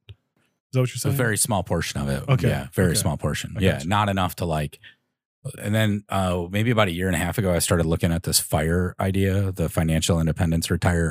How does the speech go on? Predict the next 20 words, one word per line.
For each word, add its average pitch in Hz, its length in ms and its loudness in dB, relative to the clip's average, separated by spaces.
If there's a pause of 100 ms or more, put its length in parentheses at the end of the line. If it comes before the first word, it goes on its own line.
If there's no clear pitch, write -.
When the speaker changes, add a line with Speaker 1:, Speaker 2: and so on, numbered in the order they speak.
Speaker 2:
early, 85 400 0 (480)
where 92 140 0
it's, 87 120 0
like, 85 120 0
people 110 260 -2
who 104 80 0
are, 98 120 2
like, 87 180 -2
twenty-five 82 960 -4 (720)
decide 90 420 0
that 82 100 -10
they're 92 120 0
gonna 90 220 2
live 82 240 0
on, 73 460 -2 (760)
like, 76 400 -2
the 85 140 -2
minimum 107 520 0
amount 95 440 0
possible 104 760 0